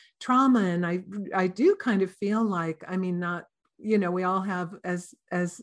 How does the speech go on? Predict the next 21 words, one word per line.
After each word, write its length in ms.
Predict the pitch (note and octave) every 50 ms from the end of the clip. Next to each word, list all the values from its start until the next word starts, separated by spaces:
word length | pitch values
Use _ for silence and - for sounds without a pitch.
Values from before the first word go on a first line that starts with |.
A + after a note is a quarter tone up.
| - _ -
as 260 | F3+ F3+ F3+ F3+ -
the 200 | _ F3+ F3 E3+ E3
trauma 320 | E3+ - F#3+ F3+ F3+ F3+
experts 500 | F3 F#3 F3+ - _ - F3 F3 - -
sometimes 400 | - F#3 F3+ F3 F#3 F3+ E3+ -
talk 200 | - F#3 E3+ - E3+
about, 280 | E3+ D#3+ D#3 D3+ -
like, 200 | E3+ D#3 D3+ -
small 360 | - - - G3 G3 G3+ G3
T 220 | G3 - - G3+ F#3
trauma, 640 | - - - F#3+ F3 E3+ E3+ E3+ E3+ E3 E3 E3 E3+ -
big 220 | - G#3 G3+ F#3 -
T 220 | - G#3+ G3+ F#3+
trauma, 520 | - - A3 G3 F3+ F3 F3+ F3+ F3 F3+
but 220 | G3+ G3+ G3 G3 -
we 140 | G3 F#3 G#3
all 220 | G3+ F#3+ G3 F#3+
have 280 | F#3+ G#3 F#3 F3 F3+ F3+
these 300 | F#3 F3+ F3 E3+ - _ - - - - - - _ _
responses. 1000 | - F3+ F#3 F3+ - - - F#3 F#3 G3 A3 A#3 A3+ - G#3 F3 D#3+ D#3 D#3+ E3+
And 260 | F#3+ E3+ E3+ E3+ E3+